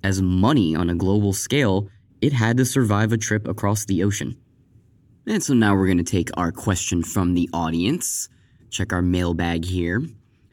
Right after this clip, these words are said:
And this week's question comes from Craig in Santa Fe, New Mexico. And he asks, "Why has the price of Bitcoin gone down so much lately?"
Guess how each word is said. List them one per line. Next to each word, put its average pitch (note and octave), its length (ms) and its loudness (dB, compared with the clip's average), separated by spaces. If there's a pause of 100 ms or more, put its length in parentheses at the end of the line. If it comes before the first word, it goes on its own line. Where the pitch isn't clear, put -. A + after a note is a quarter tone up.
(120)
And E2 400 -4
this F2+ 180 -8
week's - 220 -4
question F#2 540 -4
comes F2+ 320 -6
from E2 240 -6
Craig G2 480 -2
in F2 340 -2
Santa G2 440 -4
Fe, G2+ 480 -2
New F2 160 -2
Mexico. F#2 800 -4 (420)
And E2+ 200 -4
he F2 140 -2
asks, E2+ 440 -4
"Why B2+ 560 -2
has D3 180 0
the B2 80 0
price C3 260 -2
of G#2 80 -2
Bitcoin A2 520 0
gone F#2+ 280 0
down F2 340 -2
so D#2+ 260 -4
much G2 280 -2
lately?" B1 300 -8